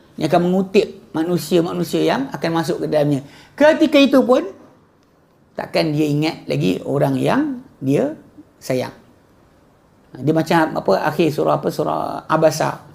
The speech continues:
Kan Allah Ta'ala, Allah Ta'ala nyatakan, "Fa idza ja'atis sakhah." Pada hari, apa, apabila datangnya pekikan, itu jeritan hari kiamat.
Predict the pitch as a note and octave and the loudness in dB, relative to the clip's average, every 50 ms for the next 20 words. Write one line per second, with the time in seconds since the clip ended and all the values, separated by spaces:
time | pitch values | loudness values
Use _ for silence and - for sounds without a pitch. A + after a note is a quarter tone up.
0 | - _ _ _ _ _ _ _ _ _ _ _ _ _ _ _ _ - C#3+ C#3+ | -20 _ _ _ _ _ _ _ _ _ _ _ _ _ _ _ _ -2 -2 0
1 | D3 D3 D3 D#3 D#3 D#3 D3+ D3+ - - - D3 D3 D3 D3 D3 D3 D3+ D3+ D3 | 0 2 2 0 0 0 -2 -4 -6 -4 -2 0 0 0 2 0 0 0 0 0
2 | C#3 C#3+ C#3+ - F3+ A3 B3 C4 - - - - D3+ D3+ E3 E3+ D#3+ D3+ C#3+ D#3 | -2 0 0 0 0 0 -2 -4 -6 -4 -2 0 2 2 4 4 4 4 4 4
3 | D#3+ D3+ - - C#3+ D3 D3 E3 D3+ D3 - - D#3 D3+ D3+ D#3 D#3 D#3 D#3 D3+ | 2 2 2 -2 -4 -2 -2 -2 -2 -2 -4 -2 0 2 4 4 4 4 4 2
4 | D3+ D3+ D3 D3 D3+ D#3+ D#3+ - - - F3 D#3+ D3 D3+ - - - - - - | 2 2 2 2 0 0 -2 -4 -2 0 2 2 2 0 -4 -12 -20 -20 -20 -20
5 | - - _ _ _ _ _ - C3+ C#3 D3 D3 C#3+ D3 C#3 D#3 F#3+ A#3+ D4+ - | -20 -20 _ _ _ _ _ -4 0 2 2 2 4 4 4 4 4 2 0 -4
6 | - - - - - - C#3 C#3 C#3+ D3 D#3+ D#3+ D3 D#3 D3+ - - D#3+ C#3+ C#3 | -6 -10 -8 -4 -4 -4 -2 -2 0 2 2 2 2 2 0 0 0 -2 0 0
7 | C#3+ F3+ G#3+ G#3 - - C#3 - E3 - - D#3 C#3+ B2+ C3 - C#3 C#3+ E3+ D3+ | 0 0 -2 -2 -4 -6 -6 -6 -6 -4 -2 -2 -2 -2 -2 -6 -6 -6 -4 -2
8 | D3 C#3+ C#3+ - D3 - D#3+ D3 C3+ C#3 C3+ C3+ C3 - - C3+ C3+ C3 B2+ - | -2 -2 -2 -2 -2 -2 0 0 0 0 -2 -2 -2 -4 -4 -4 -4 -4 -6 -8